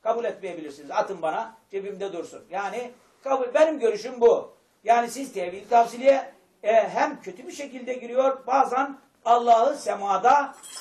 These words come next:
Allah'ı semada yani sanki zatıyla orada şey yapıyorsunuz. Bütün ayetleri tefsir ediyor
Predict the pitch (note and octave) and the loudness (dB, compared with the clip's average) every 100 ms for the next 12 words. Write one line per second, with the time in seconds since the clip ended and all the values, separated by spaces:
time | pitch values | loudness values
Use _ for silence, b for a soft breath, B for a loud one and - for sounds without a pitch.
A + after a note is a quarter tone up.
0 | B - A3 A#3+ C4 C#4 A#3+ A#3 A3+ A3 | B 2 2 4 2 2 -2 -2 -2 0
1 | C4 B3 G#3+ A#3+ A#3+ C4 C#4+ - G#3 G3+ | 2 2 0 -6 -6 -2 -2 -4 -4 2
2 | A#3 A#3+ C#4 B3 A3+ B3+ C#4+ C#4+ - _ | 2 2 0 0 2 2 2 0 -14 _
3 | - B3+ A3 F#3+ F3 F#3 G3 C4+ F4+ F4+ | -8 -4 -4 -6 -10 -16 -18 -8 -6 -6
4 | E4+ D4+ C#4 B3 B3+ A3+ - A3+ A3 A#3 | -6 -8 -6 2 6 6 4 -4 -2 -2
5 | A#3 C#4+ D4 D4+ D#4 | -2 -2 -2 4 4